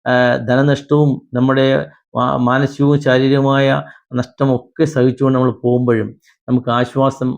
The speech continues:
കണ്ടെത്തുവാൻ സാധിക്കുന്നില്ല. അവിടെയാണ് യേശു തമ്പുരാൻ പറയുന്നത്, "നിങ്ങൾ എൻ്റെ അടുക്കൽ വരുവിൻ, ഞാൻ നിങ്ങളെ ആശ്വസിപ്പിക്കും." ഇങ്ങനെ യേശു തമ്പുരാൻ്റെ ഈ വാക്കിൽ വിശ്വസിച്ചുകൊണ്ട്, ഈ വചനത്തിൽ വിശ്വസിച്ചുകൊണ്ട്, യേശു തമ്പുരാനിൽ വിശ്വസിച്ചുകൊണ്ട്, യേശു തമ്പുരാൻ്റെ അടുത്ത് ചെന്ന്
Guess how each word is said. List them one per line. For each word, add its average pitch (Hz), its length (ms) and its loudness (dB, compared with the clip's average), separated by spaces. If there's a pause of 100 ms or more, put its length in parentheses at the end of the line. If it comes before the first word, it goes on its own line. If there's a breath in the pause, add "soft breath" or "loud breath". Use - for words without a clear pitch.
(140)
കണ്ടെത്തുവാൻ 117 540 -4
സാധിക്കുന്നില്ല. 113 600 -8 (420 soft breath)
അവിടെയാണ് 143 320 4
യേശു 139 220 2
തമ്പുരാൻ 143 360 2
പറയുന്നത്, 135 380 2 (300 soft breath)
"നിങ്ങൾ 127 180 2
എൻ്റെ 143 260 2
അടുക്കൽ 131 360 2
വരുവിൻ, 120 360 -2
ഞാൻ 113 140 -8
നിങ്ങളെ 110 240 -6
ആശ്വസിപ്പിക്കും." 110 720 -16 (480)
ഇങ്ങനെ 165 340 4 (440)
യേശു 147 240 2
തമ്പുരാൻ്റെ 151 480 2 (100)
ഈ 165 80 4
വാക്കിൽ 143 560 0
വിശ്വസിച്ചുകൊണ്ട്, 127 600 -6
ഈ 147 120 2
വചനത്തിൽ 139 380 -2
വിശ്വസിച്ചുകൊണ്ട്, 123 720 -6 (420)
യേശു 139 260 0
തമ്പുരാനിൽ 139 480 0
വിശ്വസിച്ചുകൊണ്ട്, 127 680 -6
യേശു 127 220 -2
തമ്പുരാൻ്റെ 131 500 0
അടുത്ത് 120 260 -6
ചെന്ന് 123 320 -2